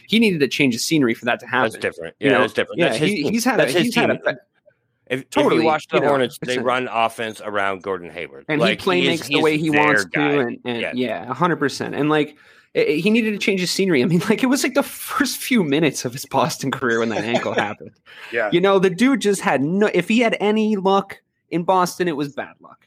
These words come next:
Speaker 1: And it's
Speaker 2: Yeah,
Speaker 1: just
Speaker 2: it was,
Speaker 1: like
Speaker 2: it wasn't happening in Boston.
Speaker 1: It
Speaker 2: I agree
Speaker 1: wasn't
Speaker 2: with
Speaker 1: meant
Speaker 2: you
Speaker 1: to
Speaker 2: there.
Speaker 1: be.
Speaker 2: It, it
Speaker 1: It
Speaker 2: wasn't
Speaker 1: wasn't
Speaker 2: meant
Speaker 1: meant
Speaker 2: to
Speaker 1: to
Speaker 2: be
Speaker 1: be.
Speaker 2: there. Agreed.
Speaker 1: And the, I don't criticize Danny for that. I don't criticize him for trading for Kyrie Irving. I don't criticize him for trading for Gordon Hayward. A, a lot of bad luck happened. Did what they were exactly supposed to do. So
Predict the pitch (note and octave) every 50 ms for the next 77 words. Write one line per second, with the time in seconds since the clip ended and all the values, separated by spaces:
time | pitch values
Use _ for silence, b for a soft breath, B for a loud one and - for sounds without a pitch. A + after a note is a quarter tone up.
0 | _ - D#3 D3+ D3 C#3 - G#2+ A2 G2 G2 G#2+ B2 B2+ D3 C#3+ C#3 B2+ B2 C3+
1 | C#3+ C#3+ D3 C3+ B2 C3 A2 A2 A2 F#2+ - E2+ E2+ E2 E2 D#2+ D#2 D#2 D2 -
2 | E3+ F3 F3+ G#3+ G#3 F3+ A3 G#3 F#3+ F3 F3 E3+ F3 - D3+ D#3 D3+ B2+ A2+ B2
3 | C3 B2+ - B2+ C3 C#3+ B2 C3 - D#3 - F3 E3+ - E3 D#3+ - - F3 F3+
4 | C#3+ A2+ F2+ F2 E2 _ - - A#2 A2 A2 G2+ F#2 F2+ - _ _ - - E3
5 | E3+ F3 D3+ - E3+ F3+ F#3+ F#3 E3 - G3+ F3+ E3+ - - D#3 - C3+ - E3
6 | E3+ F#3 F#3 F#3 F3+ - - F3+ F#3+ F#3+ F#3 G#2+ C3 B2+ B2+ B2 - D#3 D3 C#3+
7 | - - C#3+ C3 B2+ B2+ C#3+ C3+ C3 C3 - C#3 A#2+ A2 G#2+ G#2+ - - - E3
8 | F3 G3 G#3+ G3+ - G3 F#3 E3+ - - F3 D#3+ D#3+ D#3+ C#3 B2+ B2+ A#2+ A#2+ A2+
9 | A2+ A2 A2 - D3+ D3 D3 D3 D3+ C#3 C3 A#2+ A#2 G#2+ - A#2 - - C#3+ D#3
10 | D#3+ D#3+ F3 E3 D3+ D3+ D3+ D3 C#3+ C3 A#2+ A2+ A2+ A#2 A2+ A#2 B B B B
11 | B B B B A#2+ C3+ B2+ - A#2+ A#2 A#2+ D#3 E3+ E3+ F3+ D#3 F3 E3 D3 C3
12 | C3 - - _ _ _ _ _ - - A3 - b b b b _ _ _ _
13 | _ - C#3+ D3 E3 E3+ F#3 F3 E3+ - _ _ - C#3+ C3 C3 - C#3 B2+ -
14 | _ _ - - D3 F3 D#3+ -